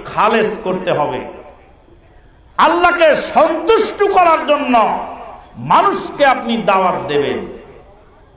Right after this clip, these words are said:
আমাদের দেশে আমরা অনেক সময় বলি, অনেক সময় বলি, "ভাইজান, মনে কিছু না করলে একটা কথা বলি, ভাই, মনে কিছু না করলে একটা কথা বলি।"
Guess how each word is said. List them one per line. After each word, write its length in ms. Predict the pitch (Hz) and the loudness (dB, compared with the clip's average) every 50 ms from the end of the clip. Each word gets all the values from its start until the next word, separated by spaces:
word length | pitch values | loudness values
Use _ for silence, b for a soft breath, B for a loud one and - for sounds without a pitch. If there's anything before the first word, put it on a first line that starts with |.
| - - | -12 -4
আমাদের 480 | 147 165 190 190 190 190 190 180 - 143 | -2 0 0 0 0 -2 -4 -4 -4 -4
দেশে 260 | 190 190 190 - 190 | -6 -6 -4 -4 -4
আমরা 260 | 180 180 180 180 180 | -4 -2 0 0 0
অনেক 220 | 180 180 175 170 | 0 0 -2 -4
সময় 340 | 175 - - 175 175 170 165 | -8 -10 -10 -6 -4 -4 -4
বলি, 500 | 156 151 165 165 151 151 160 - - - - - - - - - _ _ - _ _ _ _ _ _ _ _ - | -4 -4 -4 -4 -4 -4 -6 -8 -10 -12 -16 -18 -20 -20 -20 -20 _ _ -20 _ _ _ _ _ _ _ _ -4
অনেক 220 | - 254 302 311 311 | -2 0 0 0 -4
সময় 360 | - - 339 320 277 262 247 | -4 -6 -4 -2 -2 -2 -2
বলি, 220 | 220 226 214 185 | -2 -4 -4 -4
"ভাইজান, 520 | 151 131 170 208 233 233 294 277 233 175 - - - - - - - - - - - _ _ _ _ - | -6 -4 -4 -2 0 2 2 2 2 0 -2 -8 -14 -16 -18 -18 -20 -20 -20 -20 -20 _ _ _ _ -14
মনে 320 | - 208 262 285 285 277 262 | -6 -4 -4 -2 -2 -2 -4
কিছু 320 | 208 285 262 190 311 320 | -4 -6 -8 -6 -6 -6
না 260 | 320 311 302 285 277 | -2 0 2 2 2
করলে 420 | 277 - 277 269 269 269 269 269 269 | 0 0 0 0 0 0 0 0 2
একটা 480 | 262 262 254 254 262 262 - 262 247 226 | 2 2 0 0 -2 -4 -2 -2 -2 0
কথা 420 | 226 247 247 247 - - 247 254 269 | 2 0 0 0 0 -2 0 0 0
বলি, 560 | 269 285 277 269 277 269 269 277 285 359 554 - - - - - - - - - - - - - - _ - - _ - - - _ - - - - - - - - - - - - - - - | 2 2 2 2 2 0 -4 -4 -4 -4 -6 -8 -12 -16 -18 -20 -20 -20 -20 -20 -20 -20 -20 -20 -20 _ -20 -20 _ -20 -20 -20 _ -20 -20 -20 -20 -20 -20 -20 -20 -20 -20 -20 -20 -18 -8 0
ভাই, 380 | 170 220 254 277 285 269 277 | 2 4 4 4 4 2 0
মনে 380 | 262 254 269 269 269 262 269 254 | -2 -2 0 2 2 2 2 0
কিছু 320 | - 269 254 - - 302 | 0 -4 -6 -4 -4 -4
না 340 | 302 285 285 262 254 254 254 262 | -2 0 0 2 0 0 0 0
করলে 320 | 262 262 254 254 247 247 | 2 2 2 2 2 2
একটা 460 | 240 240 240 233 233 - - 233 226 202 | 2 2 2 0 0 -2 -2 -2 0 2
কথা 360 | 233 226 226 - 226 226 247 | 2 2 2 2 2 2 2
বলি।" 540 | 254 294 294 294 302 320 320 349 - 320 | 4 2 2 2 2 0 -2 -2 -2 -4